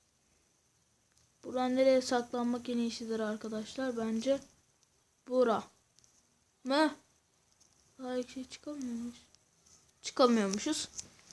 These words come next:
Evet. Bekleyeceğiz. Evet. Katı bir blok halini al-, gördük.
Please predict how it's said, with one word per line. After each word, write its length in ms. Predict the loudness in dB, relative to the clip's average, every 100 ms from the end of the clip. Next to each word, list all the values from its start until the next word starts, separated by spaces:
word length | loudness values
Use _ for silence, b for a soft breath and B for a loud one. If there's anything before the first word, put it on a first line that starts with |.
| 10
Evet. 440 | 12 12 10 -6 -6 2
Bekleyeceğiz. 580 | 2 2 0 0 0 -2
Evet. 340 | 0 0 0 -8 -18 -20 -20 -20 -12
Katı 240 | -6 -2
bir 280 | -2 0 4
blok 160 | 4 6
halini 340 | 2 4 4
al-, 240 | 2 0 -2
gördük. 300 | -2 -2